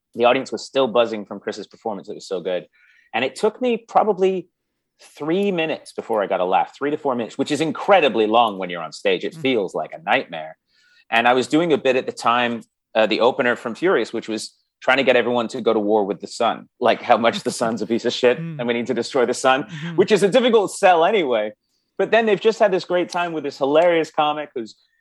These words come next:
Speaker 1: you know, lovable and fun and ridiculous and silly. And then I come up and, like, "Destroy the sun." <laughs>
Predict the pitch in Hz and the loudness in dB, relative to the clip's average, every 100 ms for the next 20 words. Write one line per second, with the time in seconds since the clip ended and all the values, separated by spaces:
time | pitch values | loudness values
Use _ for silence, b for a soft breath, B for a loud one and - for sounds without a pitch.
0 | _ - 147 117 113 139 151 139 135 101 | _ -4 -2 -2 4 4 4 0 0 -2
1 | - 139 139 143 143 131 101 98 _ _ | 0 2 4 4 2 -2 -6 -10 _ _
2 | _ _ _ _ - 123 120 139 - 151 | _ _ _ _ -12 -6 0 0 2 4
3 | 147 147 95 - 143 143 147 143 - 127 | 4 0 -8 -4 0 2 4 2 2 2
4 | 123 127 143 156 131 123 127 131 226 - | 2 2 2 2 2 2 -2 -4 -4 0
5 | 254 220 - - 311 - | 2 2 2 2 0 0